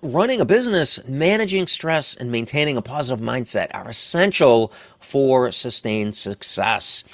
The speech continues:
How else can it affect us? Well, joint pain and discomfort as well. You can get those physical symptoms, very, very common manifestations of chronic inflammation, usually the first,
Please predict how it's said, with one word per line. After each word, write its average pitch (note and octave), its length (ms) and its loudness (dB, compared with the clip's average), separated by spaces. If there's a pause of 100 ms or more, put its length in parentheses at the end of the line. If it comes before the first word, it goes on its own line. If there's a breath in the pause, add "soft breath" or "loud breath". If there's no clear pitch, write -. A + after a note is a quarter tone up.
(160 loud breath)
How - 160 4
else C#3 180 6
can G#2+ 160 -2
it G2+ 100 -6
affect - 360 -4
us? - 200 -4
Well, E3 320 6
joint E3+ 340 2
pain E3 340 -2
and C3 140 -4
discomfort D3+ 560 -2
as A#2 200 -4
well. F#3 360 4 (260 loud breath)
You D3 100 -2
can A#2 80 -2
get G#2+ 180 -4
those G2+ 220 2
physical C3 420 2
symptoms, F#3 680 2 (220 soft breath)
very, F3 300 6
very C3 240 2
common C#3+ 340 -4
manifestations B2+ 1040 -2
of A2+ 180 -2
chronic C3 440 -2
inflammation, C3+ 640 -2
usually F#3+ 320 2
the D#3 60 4
first, - 440 -2